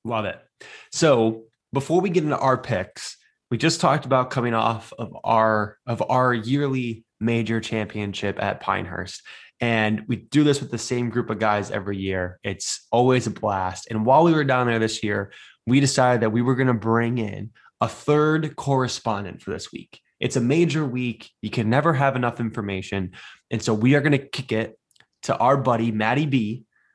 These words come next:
who's bringing a little bit of his own flavor this week. So we're gonna kick it to you, Matt B. It's all you, your picks.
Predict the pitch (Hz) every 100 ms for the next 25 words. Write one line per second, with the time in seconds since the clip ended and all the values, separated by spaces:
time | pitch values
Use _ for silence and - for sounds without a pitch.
0 | - 123 113 98 120 131 131 123 113 120
1 | 151 139 143 135 117 127 131 - 123 113
2 | 107 101 101 - 92 82 - _ _ _
3 | - - 110 123 160 165 175 165 - 151
4 | 147 143 135 139 135 131 131 _ - -
5 | 127 139 135 131 131 120 127 131 131 127
6 | 120 - -